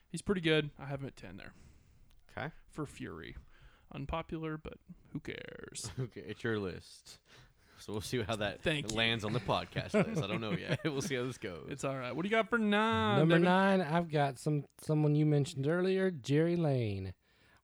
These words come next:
Speaker 3: World War Z.
Speaker 1: Mm.
Speaker 2: That is a hot take.
Speaker 3: Hey, I don't know. You know, I, I've seen this movie, I think,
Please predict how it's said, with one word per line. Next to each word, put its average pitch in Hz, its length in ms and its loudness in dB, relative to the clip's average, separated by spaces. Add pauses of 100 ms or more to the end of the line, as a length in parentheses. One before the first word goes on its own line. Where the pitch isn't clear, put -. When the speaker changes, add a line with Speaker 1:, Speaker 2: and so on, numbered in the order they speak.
Speaker 3:
World 139 280 8
War 151 220 8
Z. 95 460 -2 (160)
Speaker 1:
Mm. 180 340 0 (1120)
Speaker 2:
That 147 220 -6
is 131 280 -4
a 95 60 -8
hot 135 240 -2
take. 143 300 -2
Speaker 3:
Hey, 185 100 4
I 175 200 8
don't 202 140 8
know. 156 160 10
You 170 140 6
know, 185 240 12
I, 175 240 6 (460)
I've 170 140 4
seen 190 240 10
this 175 180 6
movie, 143 280 8
I 123 60 6
think, 143 200 4